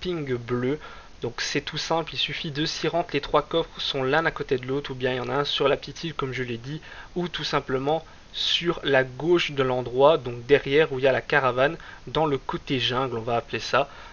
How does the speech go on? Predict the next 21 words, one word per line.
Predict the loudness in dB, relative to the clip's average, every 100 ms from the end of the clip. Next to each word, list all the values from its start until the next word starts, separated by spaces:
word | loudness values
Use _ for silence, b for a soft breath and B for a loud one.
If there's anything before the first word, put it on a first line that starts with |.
| -4
Donc | 4
voilà, | 10 10
en | 10
tout | 4
cas | 4 6 6
j'espère | 4 0 0 2 2 2
que | -2
ce | -2 -2 -4 -4
tutoriel | -4 -2 0 0 2 2 2 0
vous | -4 -6 -6 0
aura | 2 4 4
plu, | 2 -6 -8 B B B B
et | 0
en | 0
tout | 0
cas | 8 8 8 -2 -14
si | -10 -6 0
jamais | 4 6 4
vous | 4
avez | 4 6
encore | 4 4 0 0